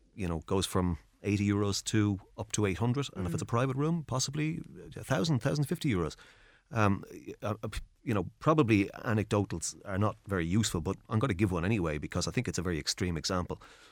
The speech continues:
Speaker 1: Uh, so I know somebody who, who took a fall, elderly patient, took a fall, uh, was brought into A and E, uh, was examined, um, and b-, via M R Is and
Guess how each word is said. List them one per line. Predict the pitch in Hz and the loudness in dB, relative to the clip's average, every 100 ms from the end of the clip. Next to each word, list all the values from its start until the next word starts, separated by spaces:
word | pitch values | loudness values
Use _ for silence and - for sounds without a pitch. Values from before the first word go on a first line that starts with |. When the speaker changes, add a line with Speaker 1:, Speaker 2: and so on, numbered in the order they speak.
| _ | _
Speaker 1:
Uh, | 85 80 - | -6 -6 -4
so | - 123 | 2 4
I | |
know | 156 101 | 4 4
somebody | 107 87 85 80 71 | 4 2 0 -2 -2
who, | 80 87 85 - 87 | -4 -4 -4 -10 -8
who | 82 80 - | -6 -6 -8
took | - - | -6 -4
a | |
fall, | 110 92 78 101 - - - | -2 0 0 -2 -6 -14 -6
elderly | 110 90 | -2 -2
patient, | - 87 - 82 | -2 -2 -2 -4
took | - - | -6 -6
a | |
fall, | - 85 80 - - _ - - | -4 -2 -2 -6 -20 _ -20 -12
uh, | 78 | -10
was | 80 | -2
brought | 147 135 | 2 2
into | 90 95 | 2 0
A | 85 80 | -2 -2
and | 80 | -2
E, | 82 78 - _ _ 90 | -2 -6 -14 _ _ -10
uh, | 80 | -8
was | 80 85 | -6 -6
examined, | 82 107 104 101 90 - - _ _ _ _ | -2 2 2 2 0 -4 -10 _ _ _ _
um, | 90 78 76 76 76 - _ | -10 -6 -6 -6 -10 -12 _
and | 92 80 78 - - 101 | -10 -8 -10 -10 -14 -14
b-, | - 76 90 _ - | -12 -12 -16 _ -8
via | 92 80 73 73 - - | -6 -4 -6 -8 -12 -16
M | 80 | -10
R | 76 76 76 | -6 -4 -6
Is | 73 | -8
and | 73 | -12